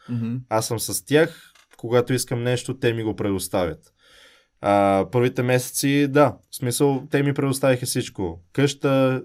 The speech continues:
Speaker 2: жил-, в смисъл, жилище, храна, тренировките, всичко, което ми е
Speaker 1: Да.
Speaker 2: нужно, за да може да се чувствам добре и да тренирам. Това
Speaker 1: Мгм.
Speaker 2: беше най-важното. За всичко друго нямаше нужда. В смисъл, аз нямах и нужда, аз бях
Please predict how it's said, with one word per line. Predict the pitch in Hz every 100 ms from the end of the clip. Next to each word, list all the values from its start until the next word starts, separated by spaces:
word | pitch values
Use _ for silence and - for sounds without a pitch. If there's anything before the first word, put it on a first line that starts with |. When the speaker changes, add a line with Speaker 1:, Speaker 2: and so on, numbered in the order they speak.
| 127
Speaker 2:
жил-, | 104 123 -
в | 110
смисъл, | 127 117 107
жилище, | 95 127 139 - 135 127 123 -
храна, | 98 101 123 123 123 123
тренировките, | 104 95 104 120 - - 131 123 123
всичко, | - 214 - 175
което | 160 147 139
ми | 127
е | 113
Speaker 1:
Да. |
Speaker 2:
нужно, | 127 135 143
за | 127 123
да |
може | 120 123 120
да |
се | 110 110
чувствам | 117 - 107
добре | 101 113 139 139 - - - - _ _ _ _ 135
и |
да | 139 151
тренирам. | 147 156 175 123 90 _ -
Това | 123
Speaker 1:
Мгм. | 123
Speaker 2:
беше | 127 120 120
най-важното. | 113 101 95 90 90 95
За | 101
всичко | - 127 - 117
друго | 113 120 131 131 131 131 127 131 - - - -
нямаше | 131 131 131 131 113
нужда. | 98 92
В | 92
смисъл, | 110 101 107 104 95 98
аз | - 117 139
нямах | 135 127
и | 127
нужда, | 131 107 104
аз | 98
бях | 110